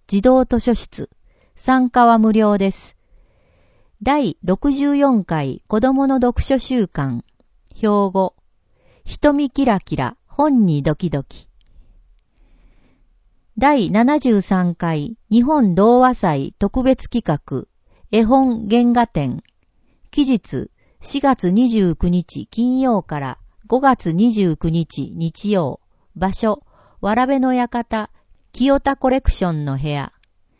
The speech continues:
吉沢美香著。千代に八千代に、雑草、ほか。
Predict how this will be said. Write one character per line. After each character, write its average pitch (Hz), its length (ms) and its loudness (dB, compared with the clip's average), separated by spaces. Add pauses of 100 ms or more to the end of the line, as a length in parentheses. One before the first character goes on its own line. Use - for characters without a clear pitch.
(240)
吉 196 320 -2
沢 254 300 2
美 247 160 -2
香 156 240 -6 (120)
著。 196 220 0 (880)
千 294 160 -4
代 269 180 4
に 170 260 0
八 180 260 -6
千 - 20 -4
代 143 140 -2
に、 131 240 -10 (460)
雑 185 200 -2
草、 214 540 -4 (280)
ほ 180 180 -4
か。 - 240 -10